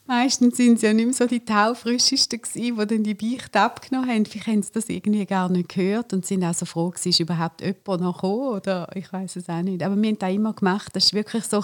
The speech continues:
bisschen eine Herausforderung gsi, weil unten, die unten, die einfach zum Klicken gsi sind, die sind <laughs> natürlich schon lange gemacht gsi. Und dann hast du müssen während dem Beichten ganz rauf an die oberen Löchli eben auch noch rankommen, bis alle dann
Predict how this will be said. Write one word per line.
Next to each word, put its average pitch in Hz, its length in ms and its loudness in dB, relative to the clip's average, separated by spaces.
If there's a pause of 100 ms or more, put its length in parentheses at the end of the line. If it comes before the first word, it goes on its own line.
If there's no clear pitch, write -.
bisschen 196 200 0
eine 208 140 8
Herausforderung 254 560 4
gsi, 240 200 2
weil 208 240 2
unten, 269 500 6
die 240 320 0
unten, 233 280 2
die 185 60 0
einfach 220 440 0
zum 240 180 2
Klicken 240 460 -4
gsi 220 220 -4
sind, 175 520 0
die 202 100 0
sind 190 220 8
<laughs> - 20 12
natürlich 196 400 10
schon 175 140 6
lange 175 260 4
gemacht 214 440 0
gsi. 254 340 0
Und - 140 2
dann 254 120 8
hast 262 280 6
du 233 40 4
müssen 233 440 6 (260)
während 294 380 0
dem 254 120 0
Beichten 269 380 -2
ganz 240 320 2
rauf 415 240 8
an 247 420 2
die 208 120 -2
oberen 330 380 2
Löchli 214 420 0
eben 202 200 -2
auch 190 200 0
noch 220 80 2
rankommen, 202 500 -4
bis - 300 -6
alle 190 320 -2
dann 175 320 -4